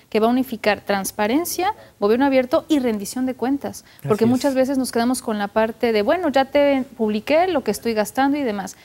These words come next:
Speaker 1: Pero ¿qué va a pasar? Y, ya, y bien lo decía el secretario Miguel Castro, ¿qué va a pasar si alguien se lo ubican robándose ese dinero tal cual, robándose porque no hay otra palabra para describirlo? ¿Qué va a pasar? No se va a quedar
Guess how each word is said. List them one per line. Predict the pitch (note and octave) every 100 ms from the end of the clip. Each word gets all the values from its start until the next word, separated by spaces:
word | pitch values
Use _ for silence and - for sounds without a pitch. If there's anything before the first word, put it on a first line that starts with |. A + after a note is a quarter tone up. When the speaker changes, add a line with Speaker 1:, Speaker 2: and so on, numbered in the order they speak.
| _
Speaker 1:
Pero | - G3+ G3+
¿qué | C#4
va | D#4+
a |
pasar? | D#4 C4+ C4
Y, | A3
ya, | G#3 G#3
y |
bien | G#3+ A3
lo | A#3+
decía | A3+ G#3+ - A3 G#3 G#3
el | G3+
secretario | - G3+ F#3+ F#3+ G#3+
Miguel | A3+ G#3 G#3
Castro, | G3+ G3 B3 C#4+ - -
¿qué | - C4+
va | D4+
a |
pasar | - - C#4 C#4+
si | - B3
alguien | A#3 A#3+ B3+ C#4
se | - G#3 F#3+ G3 F#3+ F#3+
lo | G#3
ubican | G#3 A3+ D4 - A#3 D4+ - _ -
robándose | G#3 G3+ A3 C4 C4+
ese | C4
dinero | A#3 A#3
tal | A3+ A3 G#3+
cual, | G#3 A3
robándose | A3 G3 G#3+ A3
porque | G#3 F#3+
no | G3
hay | G#3
otra | G#3 G3+
palabra | - G3 G3 G#3
para | G#3
describirlo? | G3 - G#3 G3+ A3 D4+ - - -
¿Qué | A#3+
va |
a |
pasar? | C#4+ G#3+ - C4 -
No | A3
se | A3+ C#4
va | C4
a |
quedar | C4 C4 B3+ B3+ B3+ B3+ B3 A3 G3